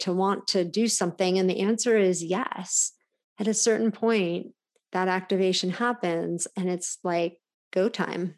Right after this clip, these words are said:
right? It's time to start creating in the three-dimensional world and bringing forth everything that you have learned about yourself during that time of so-called doing nothing. So I say to people all the time, "Doing nothing, nothing is everything.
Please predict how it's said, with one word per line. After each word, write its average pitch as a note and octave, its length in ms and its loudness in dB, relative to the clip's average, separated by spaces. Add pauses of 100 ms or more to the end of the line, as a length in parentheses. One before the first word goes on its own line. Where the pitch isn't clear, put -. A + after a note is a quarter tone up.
right? F3+ 260 -2
It's - 220 -8
time F3+ 240 0
to F#3 100 -2
start F3 460 -2 (380)
creating F#3+ 720 4
in F3 100 0
the F3 80 -2
three-dimensional F3+ 720 0
world F#3 420 2
and F3 220 0
bringing F#3+ 300 4
forth F#3 560 0 (420)
everything G#3+ 600 2
that F#3 100 0
you F#3+ 180 0
have F3 160 0
learned F#3 340 2
about F3+ 220 -2
yourself F#3 480 -2
during F#3 280 2
that - 180 -2
time F#3+ 360 0
of E3+ 160 -2
so-called F3+ 640 0
doing F3 320 2
nothing. - 500 -6 (1120)
So - 180 0
I B3+ 60 6
say C4 200 4
to D4 80 2
people A3+ 240 2
all G#3 60 2
the G3+ 100 2
time, A3 300 2
"Doing G#3 180 4
nothing, A3+ 380 0
nothing G#3+ 360 2
is G3 160 0
everything. F#3+ 680 0